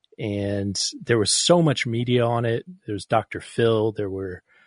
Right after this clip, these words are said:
Nancy Grace interviews, there was, um,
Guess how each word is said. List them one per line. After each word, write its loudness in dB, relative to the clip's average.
Nancy -2
Grace 2
interviews, -2
there 0
was, -2
um, -6